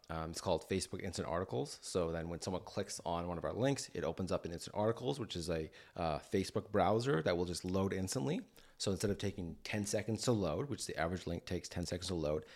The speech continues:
it just loads within, like, a second. And then they place, um, the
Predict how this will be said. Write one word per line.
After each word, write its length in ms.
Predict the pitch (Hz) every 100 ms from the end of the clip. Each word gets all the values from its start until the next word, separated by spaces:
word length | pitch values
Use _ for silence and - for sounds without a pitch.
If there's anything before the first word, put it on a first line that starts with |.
| -
it 100 | 113
just 180 | 98 82
loads 260 | 82 80
within, 240 | 85 80 65
like, 140 | 76
a 40 | 80
second. 380 | - 110 - - - - - - -
And 120 | 95
then 80 | 95
they 80 | 92
place, 600 | - - 82 80 - -
um, 420 | - 80 78 71 67 - - - -
the 360 | 82 76 73